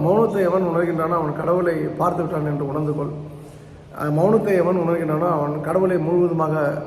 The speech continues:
உணர்ந்து அறிந்து விட்டான் என்பதை புரிந்து கொள். So, நீ மௌனமாக மாறிவிட, பேசிட்டே இருக்காத, எல்லாத்துக்கும் ஒரு கேள்வி, எல்லாத்துக்கும் ஒரு பதில், ஒரு விஷயம் வேணாம். கடவுளை நோக்கி நீ பயணப்படணும்னா உன்னை எந்த அளவுக்கு நீ மௌனப்படுத்துகின்றாயோ, அந்த அளவுக்கு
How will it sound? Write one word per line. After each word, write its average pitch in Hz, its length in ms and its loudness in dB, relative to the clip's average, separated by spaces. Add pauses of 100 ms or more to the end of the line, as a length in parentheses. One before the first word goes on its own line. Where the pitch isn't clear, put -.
உணர்ந்து 175 420 0
அறிந்து 160 300 -2
விட்டான் 151 240 -4
என்பதை 143 260 -2
புரிந்து 147 320 -2
கொள். - 340 -10 (300)
So, 185 80 -2
நீ 185 60 0
மௌனமாக 220 580 0
மாறிவிட, 151 580 0 (520)
பேசிட்டே 208 400 2
இருக்காத, 143 560 -2 (360)
எல்லாத்துக்கும் 202 600 0
ஒரு 147 440 0 (240)
கேள்வி, 180 360 2
எல்லாத்துக்கும் 180 400 0
ஒரு 170 120 -2
பதில், 156 380 -2
ஒரு 147 140 -2
விஷயம் 143 280 -6
வேணாம். 135 280 -4 (400)
கடவுளை 202 420 4
நோக்கி 196 180 0
நீ 185 80 0
பயணப்படணும்னா 151 800 -2 (420)
உன்னை 175 300 2
எந்த 208 240 0
அளவுக்கு 208 400 2
நீ 170 80 -2
மௌனப்படுத்துகின்றாயோ, 147 1080 -2 (340)
அந்த 160 200 -2
அளவுக்கு 170 480 -2